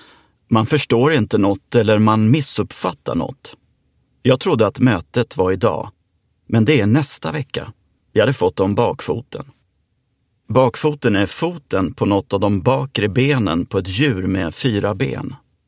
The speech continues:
Halka in på ett bananskal. Något händer utan att man har planerat det.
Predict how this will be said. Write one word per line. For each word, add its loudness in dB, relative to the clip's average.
Halka 2
in 2
på 0
ett 0
bananskal. 0
Något 2
händer 2
utan 0
att -4
man 2
har 2
planerat 0
det. -10